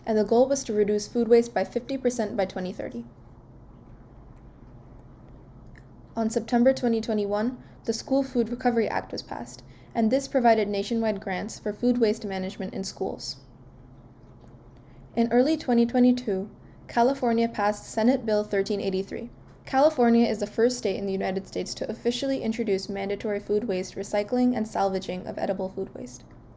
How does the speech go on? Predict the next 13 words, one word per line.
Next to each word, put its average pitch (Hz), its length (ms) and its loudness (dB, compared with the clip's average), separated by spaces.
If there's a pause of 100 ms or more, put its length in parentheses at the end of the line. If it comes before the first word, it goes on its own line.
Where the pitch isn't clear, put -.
(840)
Here 262 240 2
is 294 240 -2
one 214 240 0
mitigation 226 480 0
strategy 202 460 -2
that - 200 -2
anybody 233 440 4
can 202 180 -2
do 196 140 0
to 196 120 -8
waste 185 280 -6
less - 180 -8
food: - 240 -8